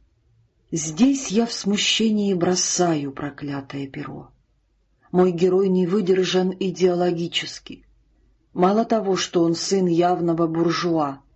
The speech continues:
сын человека, которого, наверное, бы лишили прав в двадцатых годах двадцатого столетия в далёкой Московии — он ещё к тому же воспитанник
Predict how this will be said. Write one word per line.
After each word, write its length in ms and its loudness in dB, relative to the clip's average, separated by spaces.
сын 320 2
человека, 640 0
которого, 460 0
наверное, 540 2
бы 120 2
лишили 500 2
прав 520 -2
в 120 -2
двадцатых 600 0
годах 400 0
двадцатого 560 -2
столетия 800 -2
в 100 -10
далёкой 420 2
Московии — 840 -4
он 160 6
ещё 420 0
к 80 -14
тому 320 2
же 180 0
воспитанник 920 -2